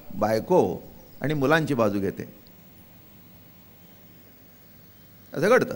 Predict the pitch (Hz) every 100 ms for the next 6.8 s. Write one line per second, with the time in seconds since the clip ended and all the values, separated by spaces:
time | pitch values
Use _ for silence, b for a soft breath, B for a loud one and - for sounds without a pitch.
0 | - 175 175 165 147 160 185 143 165 147
1 | 147 - - 233 196 185 147 143 135 127
2 | 123 113 110 - 98 - - - - -
3 | - - - - - - - - - -
4 | - - - - 180 262 180 165 135 117
5 | 117 - - - - 208 175 165 160 165
6 | 240 165 156 190 220 - 156